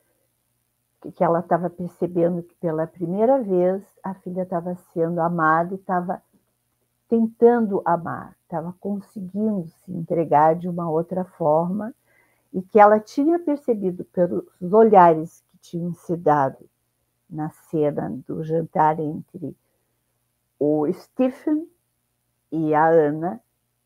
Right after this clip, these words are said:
que tinha alguma coisa que tá acontecendo. Ele se faz de desentendido quando ela fala isso, mas, de ve-, mas aí cai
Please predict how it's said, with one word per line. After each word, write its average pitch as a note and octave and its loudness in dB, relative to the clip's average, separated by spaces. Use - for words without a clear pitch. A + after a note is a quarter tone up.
que A3+ -8
tinha F#3 -4
alguma F#3+ -4
coisa F3 0
que - -16
tá - -8
acontecendo. F3+ -10
Ele D#3 0
se F3 -8
faz E3 0
de F3 -14
desentendido G3+ -2
quando D3+ -6
ela C#3+ -4
fala F3 -6
isso, A3 -6
mas, F3+ 2
de G#3 -4
ve-, F#3 0
mas F#3 -2
aí F3+ 2
cai F#3+ 6